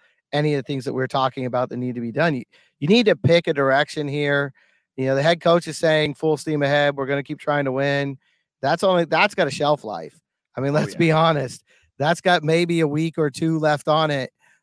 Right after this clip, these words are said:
Speaker 1: uh, where you can legitimately say that if, if you don't start winning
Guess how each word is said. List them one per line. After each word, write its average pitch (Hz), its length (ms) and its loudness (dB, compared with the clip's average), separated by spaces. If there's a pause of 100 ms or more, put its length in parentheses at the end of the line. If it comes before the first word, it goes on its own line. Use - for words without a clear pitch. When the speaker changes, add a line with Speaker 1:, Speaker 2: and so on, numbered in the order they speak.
(100)
Speaker 1:
uh, 131 260 0 (280)
where 147 180 0
you 151 120 -2
can 151 140 -2
legitimately 147 500 0
say 160 200 -2
that 139 180 0
if, 135 120 -2
if 131 200 -10
you 143 80 -6
don't 143 160 -2
start 139 260 -2
winning 131 400 -4